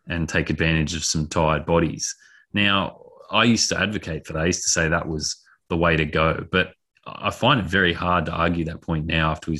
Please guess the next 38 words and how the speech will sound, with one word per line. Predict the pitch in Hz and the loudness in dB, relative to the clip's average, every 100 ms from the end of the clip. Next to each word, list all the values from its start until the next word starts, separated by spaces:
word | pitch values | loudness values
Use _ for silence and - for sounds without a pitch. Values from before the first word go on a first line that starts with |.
| - | -2
seen | 82 80 | -2 0
so | - - 101 98 | 0 0 2 2
much | 85 - | 2 -2
from | - 82 | -6 -4
Taniela, | 87 80 80 80 76 - - _ | -2 0 0 0 -2 -10 -20 _
playing | - 101 104 104 | -2 0 2 2
eighty | 90 82 | 2 0
minutes, | 80 80 82 - | 0 0 -2 -6
being | 85 82 | -4 -2
dominant | 78 92 101 98 76 | 0 2 4 2 -2
for | 85 | -4
the | 82 | 0
Reds. | 80 80 76 87 - _ _ _ | 0 0 -2 -10 -14 _ _ _
Why | 95 98 107 | -2 2 4
wouldn't | 107 104 101 - | 4 4 2 0
you, | 87 85 82 | 0 0 0
and | 95 | 0
this | 101 | 0
is | 104 | 0
exactly | 87 101 - 98 | 0 0 0 -2
the | 87 | 0
argument | 85 87 85 80 | 0 0 0 -2
you | 85 | -2
guys | 82 78 | -2 -2
used | 80 - | -6 -8
to | |
give | 76 76 | -6 -2
me, | 82 78 76 - - - | -2 -2 -8 -18 -20 -4
why | 90 92 | 2 4
wouldn't | 101 101 87 | 4 4 2
you | 87 | 2
maximise | 85 82 - 85 80 80 73 - _ _ _ | 0 -2 -2 0 0 0 -4 -10 _ _ _
the | 87 | 0
minutes | 87 85 - | 0 0 -4
you | 85 | -4
can | 85 80 | -2 0
give | 80 85 | 2 2
him? | 80 80 | 0 -4